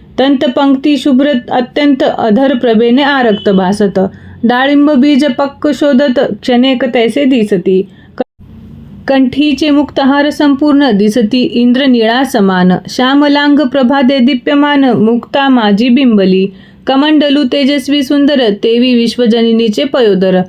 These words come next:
कुमार आणि इभवक्त्र जात-, जातील अमृत प्राशिती. प्रळय चपळा गाळोनी नित समग्र रंगविले वाटे देवीचे अंबर.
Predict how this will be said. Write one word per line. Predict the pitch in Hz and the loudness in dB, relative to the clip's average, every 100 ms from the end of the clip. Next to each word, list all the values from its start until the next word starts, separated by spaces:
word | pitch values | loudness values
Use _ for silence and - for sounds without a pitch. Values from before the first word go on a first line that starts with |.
| - - - | -8 -16 -4
कुमार | 269 302 302 | -2 0 0
आणि | 285 254 277 294 | 0 -2 0 0
इभवक्त्र | 285 247 294 285 - - 311 262 202 | 0 0 0 -2 -4 -6 -2 0 0
जात-, | 220 214 214 - 202 | 0 -2 -4 -4 -2
जातील | 240 240 285 277 | 0 0 -2 -2
अमृत | 277 240 240 247 247 311 | 0 0 0 0 -2 -6
प्राशिती. | 320 247 190 202 180 196 190 196 _ _ _ _ _ _ _ _ _ _ - _ - - - | -4 -2 -2 -2 -2 -2 -2 -2 _ _ _ _ _ _ _ _ _ _ -20 _ -20 -20 -8
प्रळय | - 254 269 294 | -2 0 2 0
चपळा | 277 302 247 285 285 262 | 0 -2 0 0 0 0
गाळोनी | 277 285 294 294 | 0 2 2 2
नित | 285 302 302 | 2 0 0
समग्र | 208 226 233 240 247 254 - - | -2 0 0 2 2 0 -2 -4
रंगविले | 214 240 262 254 247 269 | -2 2 2 2 2 2
वाटे | 294 277 269 | 0 0 0
देवीचे | 233 220 202 190 220 | 0 2 0 0 -2
अंबर. | - 202 202 196 | -2 0 0 0